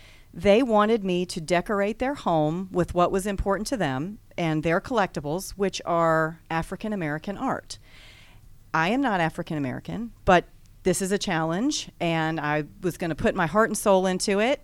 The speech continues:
and did the absolute best I could.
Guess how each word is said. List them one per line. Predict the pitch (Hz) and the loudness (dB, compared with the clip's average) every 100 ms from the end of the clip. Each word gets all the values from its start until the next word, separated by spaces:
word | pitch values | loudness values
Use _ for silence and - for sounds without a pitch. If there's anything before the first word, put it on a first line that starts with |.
| - | -6
and | 165 151 151 151 - - - | -2 -2 -2 -4 -10 -20 -4
did | 196 180 | 0 2
the | 165 | 2
absolute | 160 190 196 180 - | 2 0 0 0 2
best | 165 160 | 0 0
I | 175 | -4
could. | - 339 226 180 | -2 0 2 0